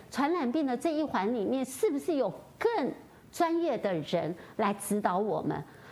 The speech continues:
然后呢，政府如果真的有心的话，是不是能够想出一套比较好的配套措施，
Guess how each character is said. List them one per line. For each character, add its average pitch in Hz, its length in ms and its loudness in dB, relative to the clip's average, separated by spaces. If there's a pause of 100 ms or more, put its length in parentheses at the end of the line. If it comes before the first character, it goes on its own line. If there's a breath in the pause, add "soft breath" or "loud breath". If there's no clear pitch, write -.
(120)
然 254 140 2
后 339 200 2
呢， 262 260 0
政 415 240 4
府 233 100 0
如 226 160 2
果 269 160 2 (180)
真 381 300 2
的 254 160 2
有 196 260 2
心 285 300 0
的 240 100 0
话， 214 300 -2 (180 loud breath)
是 - 220 2
不 285 100 0
是 311 200 2
能 254 160 0
够 320 120 2
想 180 320 0
出 294 220 0
一 269 140 0
套 - 200 0 (300 loud breath)
比 262 100 4
较 370 180 2
好 254 200 0
的 214 140 0
配 262 320 -2
套 254 280 0
措 214 300 -2
施， 233 280 -2